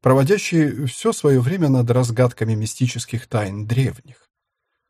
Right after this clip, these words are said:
Кто, как не мы, спас человечество тридцать лет назад, расшифровав записи древних на Альтаире?»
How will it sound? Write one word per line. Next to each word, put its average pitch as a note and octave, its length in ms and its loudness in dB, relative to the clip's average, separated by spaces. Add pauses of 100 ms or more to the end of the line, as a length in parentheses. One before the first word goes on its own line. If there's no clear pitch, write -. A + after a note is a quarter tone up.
Кто, A3+ 340 0
как A#2+ 240 2
не B2 80 4
мы, G#3 160 0
спас - 400 0
человечество C3+ 720 0
тридцать C3 560 -4
лет C3 220 0
назад, B2+ 440 0 (400)
расшифровав A#2+ 720 2
записи G#2+ 380 -4
древних G#2+ 480 -4
на G2 160 -6
Альтаире?» A#2 800 -2